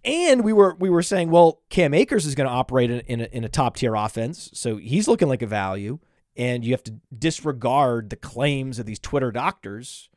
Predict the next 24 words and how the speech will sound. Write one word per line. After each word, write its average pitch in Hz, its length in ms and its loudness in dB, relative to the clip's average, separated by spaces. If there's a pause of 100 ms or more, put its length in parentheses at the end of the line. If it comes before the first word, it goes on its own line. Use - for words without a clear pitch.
(120)
screaming 147 760 -2
into 120 200 -8
the 120 60 -4
void 131 420 4
about 113 320 -6
the 113 140 -8
Achilles 123 400 -4
tendon. 147 500 0
Just - 160 -18
avoid 135 380 4
all 143 100 0
that 123 160 -6
nonsense. 139 480 -4
Avoid 131 240 0
those 196 220 2
narratives. 127 420 -4
Fine, 220 240 4
we 147 80 2
were 156 120 2
right 185 200 4
to 190 140 -4
avoid 190 240 2
those 156 180 -2
narratives. 123 480 -8